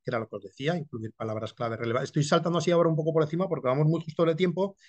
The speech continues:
y la presentación la tenéis vosotros, la podéis revisar en cualquier momento. Mantener el tono profesional y usar palabras clave en las, en las contestaciones. Más cosas, aumentar la presencia en Google Maps.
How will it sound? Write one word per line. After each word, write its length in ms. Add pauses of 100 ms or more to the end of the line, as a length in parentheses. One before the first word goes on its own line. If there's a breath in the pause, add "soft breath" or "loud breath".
y 120
la 100
presentación 380
la 100
tenéis 220
vosotros, 320
la 100
podéis 220
revisar 320
en 60
cualquier 260
momento. 180 (1400 soft breath)
Mantener 360
el 80
tono 200
profesional 640
y 120
usar 240
palabras 340
clave 220
en 80
las, 300
en 60
las 120
contestaciones. 800 (320)
Más 160
cosas, 400
aumentar 400
la 100
presencia 480
en 80
Google 280
Maps. 300